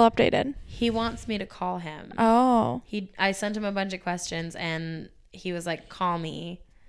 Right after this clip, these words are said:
Speaker 1: Yeah, you should do it.
Speaker 2: And so I'm trying to get him to agree to let me record it so I can do it on the podcast
Speaker 1: Mm.
Speaker 2: and just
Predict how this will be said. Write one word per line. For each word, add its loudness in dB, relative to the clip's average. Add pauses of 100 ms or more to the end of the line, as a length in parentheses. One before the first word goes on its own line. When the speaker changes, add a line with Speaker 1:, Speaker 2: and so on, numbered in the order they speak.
Speaker 1:
Yeah, 4
you 2
should -4
do 4
it. 0 (300)
Speaker 2:
And -2
so -2
I'm -2
trying -2
to -4
get -2
him -4
to -4
agree -4
to -6
let -4
me -8
record -4
it -8
so -8
I -2
can -10
do -4
it -4
on -8
the -12
podcast -6
Speaker 1:
Mm. 4
Speaker 2:
and -4
just -6